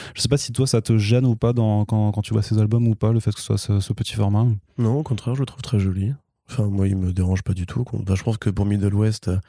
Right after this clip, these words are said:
Speaker 1: Middle
Speaker 2: j'aurais
Speaker 1: West, c'est
Speaker 2: aimé
Speaker 1: bien
Speaker 2: des
Speaker 1: adapté
Speaker 2: plus, j'aurais
Speaker 1: quand même,
Speaker 2: aimé des
Speaker 1: non ?
Speaker 2: plus grandes planches, parce que
Speaker 1: Ouais.
Speaker 2: forcément, le talent, euh, de l'artiste fait que, mais, euh, pour justement ce Breaking Glass dont tu parlais, que j'ai trouvé vraiment super bien édité, ou même pour redécouvrir le Black Canary, euh,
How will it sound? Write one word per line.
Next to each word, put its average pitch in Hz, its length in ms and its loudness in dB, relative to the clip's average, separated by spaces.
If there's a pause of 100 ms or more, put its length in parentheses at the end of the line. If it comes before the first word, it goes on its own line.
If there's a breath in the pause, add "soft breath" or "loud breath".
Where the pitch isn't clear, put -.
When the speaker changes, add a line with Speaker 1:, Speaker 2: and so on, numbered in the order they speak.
(460 soft breath)
Speaker 1:
Middle 123 140 2
Speaker 2:
j'aurais 131 80 4
Speaker 1:
West, 117 120 2
c'est 107 60 0
Speaker 2:
aimé 110 80 2
Speaker 1:
bien 123 120 4
Speaker 2:
des 127 60 4
Speaker 1:
adapté 113 220 2
Speaker 2:
plus, 185 100 2
j'aurais 185 160 2
Speaker 1:
quand 117 60 4
même, 117 60 2
Speaker 2:
aimé - 20 2
des 147 60 2
Speaker 1:
non ? 170 40 0
Speaker 2:
plus 170 140 0
grandes 117 180 0
planches, 156 240 -2
parce 87 160 -4
que 151 60 -8
Speaker 1:
Ouais. 156 60 -4
Speaker 2:
forcément, 87 360 -6
le 92 140 -4
talent, 95 420 -2
euh, - 20 -4 (500 soft breath)
de 98 40 -4
l'artiste 95 340 -2
fait 110 120 -4
que, 131 100 -2
mais, 113 240 0 (760 soft breath)
euh, 98 240 0
pour 107 200 0
justement 98 480 -2
ce 90 540 -6 (140)
Breaking 95 280 -2
Glass 98 200 0
dont 92 100 -4
tu 90 100 -8
parlais, 104 400 -2
que 101 120 -12
j'ai 87 80 -6
trouvé 90 220 -8
vraiment 92 220 -4
super - 280 -6
bien 90 100 -4
édité, 90 380 -4 (420 soft breath)
ou 98 60 -4
même 104 180 0
pour 98 140 -2
redécouvrir 98 560 0
le 95 100 0
Black 92 180 -2
Canary, 95 520 0
euh, 85 440 -2